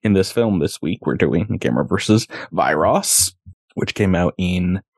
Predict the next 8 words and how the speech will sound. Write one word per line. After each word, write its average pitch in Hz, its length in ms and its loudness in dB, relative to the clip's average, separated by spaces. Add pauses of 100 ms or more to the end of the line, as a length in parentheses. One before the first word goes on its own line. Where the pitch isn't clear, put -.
(280)
nineteen 156 640 2
sixty-eight, - 720 -2
March 98 260 -2
twentieth, 101 320 2
nineteen 95 680 0
sixty-eight 87 720 -2
in 85 480 0 (540)
Japan, 92 800 2